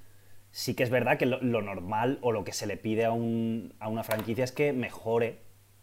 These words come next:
lo que hace una temporada, lo que hace la temporada anterior, ¿no? No que lo empeore, eso no es el objetivo de nadie. Entonces estaríamos hablando de que el objetivo de Nashville es, eh,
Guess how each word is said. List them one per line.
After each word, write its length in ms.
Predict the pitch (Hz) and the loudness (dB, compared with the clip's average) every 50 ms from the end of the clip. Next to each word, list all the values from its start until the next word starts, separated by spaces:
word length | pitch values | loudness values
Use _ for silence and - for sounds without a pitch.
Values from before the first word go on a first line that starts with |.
| - - - | -20 -16 -10
lo 260 | - 151 156 139 110 | -4 0 0 0 2
que 80 | 131 | 2
hace 300 | 117 110 - - 113 104 | 0 0 0 -2 -2 -2
una 200 | 101 101 104 98 | -2 -2 -4 -4
temporada, 460 | 98 104 95 87 104 98 95 95 98 98 | -4 -6 -4 -4 -4 -2 -2 -2 -4 -2
lo 120 | 113 110 | -4 -4
que 80 | 107 101 | -4 -4
hace 100 | - 107 | -6 -4
la 100 | 95 92 | -4 -4
temporada 280 | 101 92 92 95 92 | -4 -4 -4 -4 -4
anterior, 300 | 95 90 90 92 123 139 | -4 -6 -4 -2 0 0
¿no? 140 | 107 113 156 | 0 -2 -2
No 180 | 151 107 101 98 | -2 -2 -4 -4
que 80 | 98 | -2
lo 80 | 98 95 | -4 -4
empeore, 340 | 95 87 87 101 131 135 107 | -4 -4 -2 -2 0 0 0
eso 120 | 98 107 | -2 -2
no 60 | 107 | -6
es 100 | 104 - | -4 -4
el 60 | 110 | -4
objetivo 380 | 107 101 - 110 90 101 95 92 | -4 -2 -4 -4 -6 -4 -6 -6
de 80 | 90 90 | -6 -4
nadie. 280 | 110 143 139 104 - - - - - - | -4 -4 -4 -4 -6 -8 -12 -14 -10 -8
Entonces 340 | 107 104 101 107 104 110 | -8 -6 -6 -6 -6 -6
estaríamos 400 | 101 - 120 110 113 113 123 - | -2 -2 0 2 2 2 0 0
hablando 240 | 120 117 113 120 139 | 2 2 2 4 2
de 60 | 147 | 2
que 80 | 120 123 | 2 2
el 60 | 113 | 2
objetivo 360 | 101 - - 104 85 101 107 | 0 0 -4 -6 -4 -2 0
de 80 | 110 110 | 0 0
Nashville 400 | 110 117 113 113 123 135 127 123 | 0 0 0 0 2 4 4 4
es, 220 | 147 - - - - - - - - - - - - 113 - - | 2 0 -4 -12 -14 -18 -18 -18 -20 -20 -20 -18 -16 -14 -10 -8
eh, 320 | 92 92 90 90 87 - | -8 -8 -8 -8 -10 -12